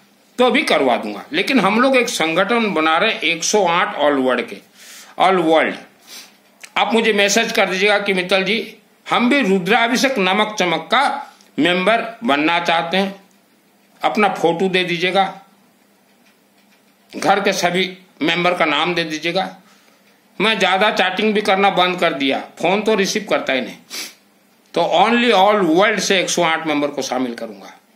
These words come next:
रुद्राभिषेक नमक चमक, कल गुजरात के एक भाई साहब से हम बात कर रहे थे, फैक्ट्री मालिक से, बोले, "हमने आज तक रुद्राभिषेक नमक चमक नहीं करवाया।" बोला, "एक बार करवाइए मेरे से।"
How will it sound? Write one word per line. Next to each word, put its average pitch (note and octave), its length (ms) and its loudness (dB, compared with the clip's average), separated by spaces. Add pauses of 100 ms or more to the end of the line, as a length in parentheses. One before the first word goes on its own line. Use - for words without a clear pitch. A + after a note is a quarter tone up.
(360)
रुद्राभिषेक G#3+ 680 0
नमक G3+ 420 0
चमक, D3+ 360 -2 (160)
कल G#3 180 2
गुजरात F#3 460 0
के G#3 60 0
एक F#3+ 160 -2
भाई D3+ 180 0
साहब G3+ 200 2
से G3+ 120 0
हम F3 100 0
बात E3 280 0
कर F3+ 80 0
रहे F3+ 100 0
थे, F3 120 -4
फैक्ट्री D#3 380 -4
मालिक C#3+ 340 -2
से, E3+ 200 -8 (640)
बोले, A3+ 560 0 (720)
"हमने A#3 240 2
आज A3 360 -2
तक A#3+ 140 0
रुद्राभिषेक G3 560 0
नमक F3 280 0
चमक E3+ 280 -4
नहीं D3 200 -2
करवाया।" A#2+ 420 -4 (360)
बोला, E3 200 2
"एक F3+ 320 0
बार E3+ 180 4
करवाइए D#3+ 400 0
मेरे G#2 240 -8
से।" A2 200 -14